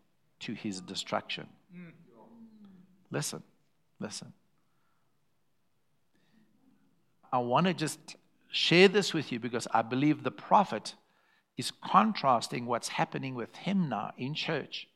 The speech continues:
Speaker 1: in the presence of God, seeing God high and lifted up,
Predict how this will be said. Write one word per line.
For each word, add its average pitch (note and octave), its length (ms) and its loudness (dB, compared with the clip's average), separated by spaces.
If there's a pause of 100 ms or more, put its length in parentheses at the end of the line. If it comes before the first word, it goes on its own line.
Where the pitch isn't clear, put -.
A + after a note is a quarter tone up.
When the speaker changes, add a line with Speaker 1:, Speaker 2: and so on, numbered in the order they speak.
(360)
Speaker 1:
in B2 120 -6
the C3 80 -6
presence D#3 460 -2
of D3+ 120 -8
God, A2+ 260 0
seeing A#2 260 -8
God A#2+ 260 2
high C#3+ 360 -2
and C#3 140 -2
lifted B2 300 -6
up, - 320 -4